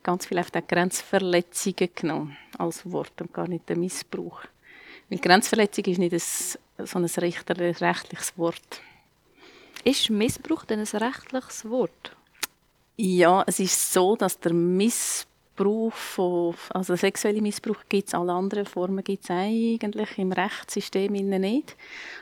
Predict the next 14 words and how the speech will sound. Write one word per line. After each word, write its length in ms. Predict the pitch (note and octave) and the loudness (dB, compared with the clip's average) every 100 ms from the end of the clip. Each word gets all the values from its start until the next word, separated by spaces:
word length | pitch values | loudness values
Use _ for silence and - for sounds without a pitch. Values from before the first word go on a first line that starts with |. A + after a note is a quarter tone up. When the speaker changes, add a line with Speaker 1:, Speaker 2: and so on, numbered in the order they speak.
| - | 2
Speaker 1:
Aber 240 | F3+ F#3 | 4 4
es 140 | F3+ F#3+ | -2 -2
ist 160 | F3+ - _ _ _ | -6 -10 _ _ _
soweit 580 | - G3 G3 A3+ - - | 2 4 6 2 0 -2
ein 180 | F#3+ F#3 | 4 8
rechtliches 440 | G3+ - G#3+ - | 8 4 -2 0
Wort, 180 | F#3+ G3 | 0 2
das 200 | G#3 G3 - - | -2 -4 -6 0
immer 520 | G3+ A3+ A#3+ A#3 A#3 | 4 8 8 6 4
muss 360 | G#3+ G3 G3 G3 | 2 2 0 2
in 120 | F#3+ | 4
Absicht 480 | F3 - - F3 - | 2 0 -4 -4 -6
geschehen. 320 | - - E3 - _ _ _ _ _ _ _ _ _ _ _ _ _ | -8 -8 -8 -14 _ _ _ _ _ _ _ _ _ _ _ _ _
Missbrauch, 760 | G3 G3+ - _ - G#3 A3+ | -2 0 -4 _ 0 2 2